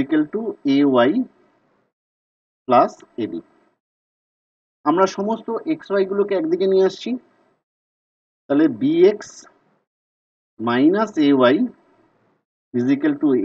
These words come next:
a b minus a b। তার মানে কি হলো? বি এক্স minus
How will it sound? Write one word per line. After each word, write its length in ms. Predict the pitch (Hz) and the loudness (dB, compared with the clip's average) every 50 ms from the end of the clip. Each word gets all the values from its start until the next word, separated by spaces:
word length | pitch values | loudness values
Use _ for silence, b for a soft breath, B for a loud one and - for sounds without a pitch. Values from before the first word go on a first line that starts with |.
| 120 131 | 2 2
a 40 | 135 143 139 139 | 2 2 0 -2
b 20 | 160 190 214 240 262 - - _ _ _ _ _ _ _ _ _ _ _ _ _ _ _ _ _ _ - 113 117 | -2 -2 -2 -2 -4 -4 -6 _ _ _ _ _ _ _ _ _ _ _ _ _ _ _ _ _ _ -8 -4 -2
minus 400 | 120 123 135 147 170 180 - 185 202 196 | 0 0 2 2 2 2 0 0 0 0
a 20 | 185 185 | 0 0
b। 20 | 208 233 247 - _ _ _ _ _ _ _ - _ _ _ _ _ _ _ _ _ _ _ | -2 -8 -8 -10 _ _ _ _ _ _ _ -20 _ _ _ _ _ _ _ _ _ _ _
তার 100 | - 139 151 | -2 0 2
মানে 120 | 165 170 165 | 2 2 0
কি 80 | - 185 185 | 0 0 2
হলো? 120 | 180 208 254 220 139 127 | 2 2 0 -2 -4 -4
বি 120 | 277 147 151 170 349 320 381 | -2 -2 0 4 4 4 4
এক্স 200 | - - - - - - _ _ _ _ _ _ _ _ _ _ _ _ _ _ _ _ _ _ _ _ _ _ 107 110 | 2 0 -8 -20 -20 -20 _ _ _ _ _ _ _ _ _ _ _ _ _ _ _ _ _ _ _ _ _ _ -6 -4
minus 380 | 117 120 131 143 180 214 233 | -2 0 2 2 2 2 0